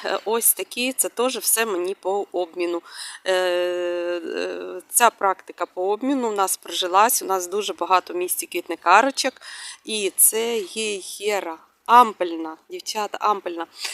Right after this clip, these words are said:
Я її хочу спочатку посадити, м, в відкритий ґрунт, щоб вона наростила пагонці і вони отак прижилися, а потім спробувати в кашпо. Ось. Просто прекрасні, причудові дві гіхерки. Це так,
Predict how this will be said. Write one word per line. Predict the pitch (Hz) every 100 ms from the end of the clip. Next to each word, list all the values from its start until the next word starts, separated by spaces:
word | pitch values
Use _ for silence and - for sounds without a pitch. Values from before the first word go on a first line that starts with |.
| -
Я | 247
її | 254 220
хочу | 208 220 190
спочатку | - - - 202 - -
посадити, | 185 - 180 214 202 180
м, | 175 170 185 175 170 170 _ _ _ _ _ _ - -
в | 196 165 180
відкритий | 170 196 - 190 - 185
ґрунт, | 202 180 - - - - -
щоб | 190 180
вона | 196 196
наростила | 190 185 180 - 190 180
пагонці | 180 185 180 - 196
і | - 185
вони | 180 185
отак | 175 185 -
прижилися, | - 180 196 202 208 - 196 - - -
а | 180
потім | 269 294 233
спробувати | - 233 226 202 202 202
в | -
кашпо. | 196 214 220 - - 190 - - _ _ _ _ -
Ось. | 170 - - - _ _ _ _ _ _ _ _ _ _
Просто | 226 247 214
прекрасні, | - 190 208 226 - 202
причудові | - 170 - 170 196 208 185 -
дві | - 190 196
гіхерки. | 190 - 180 - -
Це | -
так, | - - -